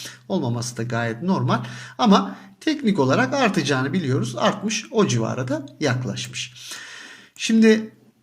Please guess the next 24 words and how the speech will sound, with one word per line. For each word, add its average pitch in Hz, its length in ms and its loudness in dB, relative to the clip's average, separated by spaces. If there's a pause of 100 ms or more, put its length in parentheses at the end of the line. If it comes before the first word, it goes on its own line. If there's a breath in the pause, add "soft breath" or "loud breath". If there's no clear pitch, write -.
(340)
tekrar 180 540 0
biz 160 420 -4
şuradan 139 540 -6
isterseniz 123 1120 -2 (800)
şöyle 107 320 -10 (260)
design 127 680 2
dediğimiz 104 500 -8
momenti 110 460 -6
açalım. 117 400 -8
Yani 110 240 -4
düşey 120 260 -2
yüklerin 117 440 -4
vesaire 117 420 -2
hepsinin 113 580 -4
aslında 110 400 -8
etkisinin 113 640 -8
olduğu 123 380 2
duruma 110 300 -4
bakalım. 160 400 -4
On - 160 4
iki 123 220 -2
nokta 107 280 -8
on 165 240 -2
dokuz. - 300 -6